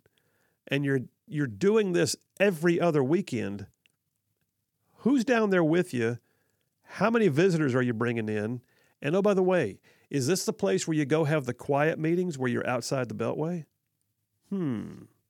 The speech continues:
And so now the question is, why were there no visitor logs? "Well, we don't have to have a visitor log. It's a personal residence. We use visitors logs in the White House. Trump didn't always do that." No, no, no, no, no, no, no, no.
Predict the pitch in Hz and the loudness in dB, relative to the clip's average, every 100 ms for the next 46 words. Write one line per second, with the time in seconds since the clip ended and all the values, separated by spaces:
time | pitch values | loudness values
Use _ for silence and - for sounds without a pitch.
0 | _ _ _ _ _ _ _ _ - - | _ _ _ _ _ _ _ _ -10 -4
1 | 147 175 233 196 - 170 147 143 123 127 | -2 0 0 0 -2 -2 0 -2 -2 -2
2 | 127 - _ _ 117 165 185 170 170 170 | -4 -10 _ _ 0 2 2 2 2 2
3 | 135 170 165 110 101 90 82 - - _ | 2 0 0 -4 -4 -6 -10 -14 -16 _
4 | _ _ - 294 262 233 220 214 180 156 | _ _ 0 6 6 6 4 4 2 2
5 | 220 165 147 160 190 180 156 - 220 - | 2 2 4 2 2 0 -2 -2 -2 0
6 | 147 196 175 151 127 208 269 165 208 165 | 2 2 2 -2 -2 -2 0 0 0 0
7 | 143 175 156 147 131 180 170 139 143 - | 2 0 2 0 2 0 2 0 -2 -2
8 | 180 220 170 151 143 147 135 131 143 151 | -2 -2 -2 0 0 0 0 0 0 2
9 | 175 165 143 151 156 165 156 151 | 2 0 -2 -2 0 0 0 -4